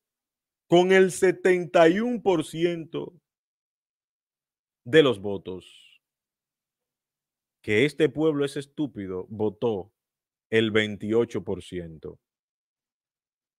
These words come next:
de ciento ochenta y ocho votos. Miren también cómo te miente no solo Luis, sino también la prensa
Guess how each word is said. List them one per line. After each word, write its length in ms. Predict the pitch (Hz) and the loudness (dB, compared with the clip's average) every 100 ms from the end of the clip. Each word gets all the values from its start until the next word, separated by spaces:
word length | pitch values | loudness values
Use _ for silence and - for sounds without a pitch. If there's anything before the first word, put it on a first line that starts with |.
| _ _ _ _ _ _ _ _ _ _ _ _ _ - | _ _ _ _ _ _ _ _ _ _ _ _ _ -4
de 240 | 101 113 | 4 4
ciento 560 | - 117 117 113 101 120 | 2 0 0 0 -2 0
ochenta 480 | 117 - 113 107 107 | 0 0 -4 -2 0
y 80 | |
ocho 240 | 117 120 113 | -2 -2 -4
votos. 440 | 95 85 90 - _ _ _ | -4 -8 -12 -16 _ _ _
Miren 240 | 135 175 | 2 2
también 240 | 196 190 190 | 2 0 0
cómo 220 | 196 190 | 0 2
te 120 | 185 | 0
miente 380 | 151 160 165 147 | 0 0 0 0
no 120 | 139 | 0
solo 260 | 151 175 160 | 0 2 4
Luis, 380 | 131 165 131 - | 4 2 0 -4
sino 220 | 110 117 | -6 -4
también 260 | 143 135 139 | -6 -4 -2
la 160 | 113 | -4
prensa 580 | - 151 139 - 117 - | -2 -4 -4 -6 -6 -6